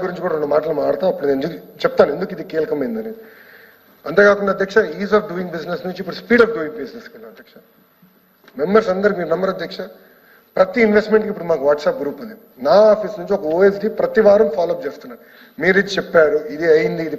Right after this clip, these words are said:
పెండింగ్ ఉంది, ఇది ఓకేనా, ఎక్కడ తేడా ఉందా అని వాళ్ళని తిప్పి అడిగే పరిస్థితికి వచ్చారు అధ్యక్ష. అధ్యక్ష, మళ్ళీ కౌన్సిల్ సాక్షిగా నేను చెప్తున్నా అధ్యక్ష, తల్లికి వందనం, అన్నదాత సుఖీ భవ ఏప్రిల్ మే మాసంలో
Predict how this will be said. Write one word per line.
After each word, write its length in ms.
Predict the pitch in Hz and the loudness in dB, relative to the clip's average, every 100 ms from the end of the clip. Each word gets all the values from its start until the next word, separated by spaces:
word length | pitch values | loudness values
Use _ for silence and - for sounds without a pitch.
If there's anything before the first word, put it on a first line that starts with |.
| - | -4
పెండింగ్ 300 | 156 160 156 | -4 -2 -2
ఉంది, 180 | 151 143 - - - | -2 -4 -6 -12 -2
ఇది 80 | 175 | 2
ఓకేనా, 320 | 170 165 151 131 - - | 4 4 4 2 -2 -6
ఎక్కడ 140 | 160 170 160 | -2 2 6
తేడా 220 | 170 170 156 | 6 4 -2
ఉందా 160 | 151 160 | -2 -4
అని 80 | 156 - - - | -6 -14 -20 -4
వాళ్ళని 280 | 127 180 220 - | 4 6 6 2
తిప్పి 220 | - 185 | 0 0
అడిగే 160 | 165 165 165 | 2 0 -2
పరిస్థితికి 320 | 139 151 127 | -4 -6 -6
వచ్చారు 220 | 143 139 120 | -6 -6 -12
అధ్యక్ష. 220 | 127 - - - - 151 | -14 -14 -16 -18 -20 -8
అధ్యక్ష, 240 | 208 208 208 - | -6 -2 -2 -2
మళ్ళీ 240 | 175 208 170 - - _ - | -2 -2 -4 -8 -20 _ -12
కౌన్సిల్ 420 | 160 202 202 202 196 | -8 -8 -6 -8 -6
సాక్షిగా 360 | 175 175 - 185 | -6 -6 -10 -12
నేను 100 | 170 156 | -10 -12
చెప్తున్నా 300 | - 170 160 | -14 -12 -12
అధ్యక్ష, 240 | 156 151 190 202 - - _ _ - | -12 -14 -12 -12 -14 -20 _ _ -10
తల్లికి 440 | 160 190 190 196 170 | -8 -8 -10 -8 -8
వందనం, 380 | 160 165 165 156 - _ _ 135 | -8 -8 -8 -8 -16 _ _ -20
అన్నదాత 500 | 160 180 180 175 175 185 175 - | -10 -8 -4 -6 -4 -4 -6 -8
సుఖీ 280 | 160 170 165 | -18 -18 -8
భవ 120 | 156 175 156 - - 160 202 | -4 -2 -4 -10 -16 -2 0
ఏప్రిల్ 340 | 220 220 214 196 | 0 0 -2 -2
మే 60 | 208 196 | -2 0
మాసంలో 500 | 196 - 196 196 | -2 -2 -2 0